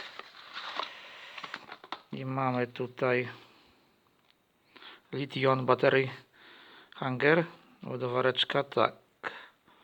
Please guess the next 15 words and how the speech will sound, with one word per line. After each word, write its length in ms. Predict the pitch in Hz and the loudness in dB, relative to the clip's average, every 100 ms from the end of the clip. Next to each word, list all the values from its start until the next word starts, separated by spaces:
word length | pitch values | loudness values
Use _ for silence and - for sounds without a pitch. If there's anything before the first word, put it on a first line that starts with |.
| _ - | _ -12
Szesnaście 680 | - 139 - 147 143 - 151 | -8 -6 -2 2 4 4 6
i 40 | |
osiem 280 | 131 139 117 | 6 6 6
wolta, 260 | 135 135 | 4 4
dwa 220 | 135 127 127 | 4 8 8
ampery. 540 | 120 120 117 127 185 - - - - _ _ - - - - - - - - _ _ - | 8 6 8 8 8 4 -20 -20 -20 _ _ -20 -14 -12 -14 -18 -16 -16 -18 _ _ -8
To 140 | 143 | -8
są 220 | 127 139 123 | -4 -4 -2
dwie 260 | 127 135 | 2 2
takie 380 | - 123 - 120 | 2 -2 0 0
ładowarki. 800 | 120 123 113 117 113 - 147 151 131 - - - - | 0 0 2 4 2 -2 -4 -4 -6 -14 -20 -20 -6
Tej 180 | 147 123 | -2 -2
nie 100 | 117 | 0
będę 280 | 120 113 | 0 2
rozpakowywał. 840 | 113 - - - 123 156 151 147 | 0 -2 -6 -2 6 8 8 6